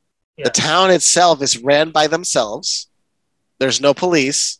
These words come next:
Speaker 1: that's outside of them. There's a lot of checkpoints and stuff. Like, it's, it is, it feel, it doesn't feel <laughs> unsafe 'cause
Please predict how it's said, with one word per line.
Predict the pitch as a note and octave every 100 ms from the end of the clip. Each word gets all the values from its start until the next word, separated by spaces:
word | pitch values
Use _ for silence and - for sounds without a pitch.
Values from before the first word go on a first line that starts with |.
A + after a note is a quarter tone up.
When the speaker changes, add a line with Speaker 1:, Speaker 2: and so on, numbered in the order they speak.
| -
Speaker 1:
that's | C3 - -
outside | D3 C#3+ D3+ D3
of | C3+
them. | C3 A2+ B2+ - - - -
There's | F3
a | F#3+
lot | G#3+ B3
of |
checkpoints | - F#3+ - G3+ G3+
and | G#3+
stuff. | - G3 F#3
Like, | F3 C#3+
it's, | D3 C#3 - - -
it | C3
is, | C#3+ D3+ D#3+ D3 - -
it | D3 -
feel, | D3 D3+
it | - -
doesn't | D#3 D#3+ C#3+
feel | D3
<laughs> | -
unsafe | - - D3 C#3+ -
'cause | - -